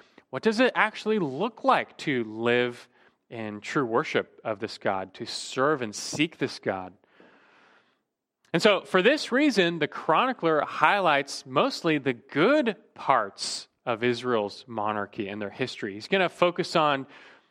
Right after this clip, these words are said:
the positive stories, the positive examples.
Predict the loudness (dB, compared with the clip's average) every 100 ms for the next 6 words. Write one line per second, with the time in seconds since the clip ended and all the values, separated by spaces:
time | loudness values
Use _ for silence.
0 | _ -4 -4 0 2 4 4 2 2 2
1 | -2 -10 0 4 4 2 -2 -6 2 2
2 | 2 0 0 0 2 2 2 -2 -10 -10
3 | -20